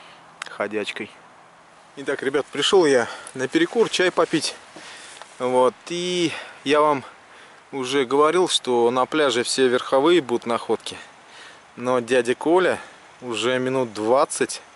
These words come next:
копает глубокую ямину. Хочу сказать, что смысла копать глубокие ямы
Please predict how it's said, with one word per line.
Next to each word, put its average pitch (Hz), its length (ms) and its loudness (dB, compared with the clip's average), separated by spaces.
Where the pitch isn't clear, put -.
копает 131 540 0
глубокую 113 600 -2
ямину. 110 460 0
Хочу 127 240 -4
сказать, 139 340 -2
что - 180 -4
смысла 135 540 -2
копать 120 540 0
глубокие 117 580 0
ямы 120 460 0